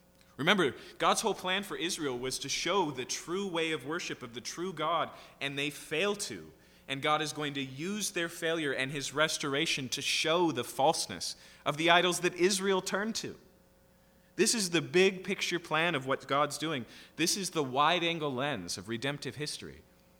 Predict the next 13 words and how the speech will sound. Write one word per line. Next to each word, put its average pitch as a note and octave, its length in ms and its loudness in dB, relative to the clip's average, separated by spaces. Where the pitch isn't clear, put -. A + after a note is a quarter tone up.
It's B2+ 140 -2
a D#3+ 60 2
little F3 240 2
bit C#3 120 2
of B2 80 2
a A#2+ 60 0
head-scratcher. G2 720 -4
Read D3 200 2
Romans D3+ 400 2
nine, D3+ 320 2
ten, D#3+ 220 -2
and D3 100 -4
eleven, C3 440 -4